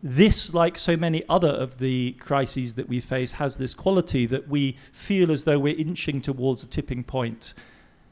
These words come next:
And it seems almost implausible that we aren't there yet, but I think we have to reckon with the countervailing forces, which are very substantial.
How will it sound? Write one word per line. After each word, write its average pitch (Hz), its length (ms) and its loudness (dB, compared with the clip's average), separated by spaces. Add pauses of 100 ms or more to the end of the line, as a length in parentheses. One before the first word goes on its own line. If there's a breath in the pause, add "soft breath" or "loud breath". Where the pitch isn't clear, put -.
(200 soft breath)
And 135 120 2
it - 80 -6
seems 156 280 0
almost 151 280 4
implausible 151 640 6
that - 120 -2
we 151 140 6
aren't 151 300 4
there 160 220 8
yet, 135 400 2
but 165 260 4
I 147 40 0
think 175 240 -2
we 160 100 0
have 151 200 -2
to 156 100 0
reckon 151 280 0
with 143 120 -2
the 147 60 -6
countervailing 135 760 0
forces, 156 500 0
which - 160 -6
are 123 40 -6
very 127 340 2
substantial. 120 680 -6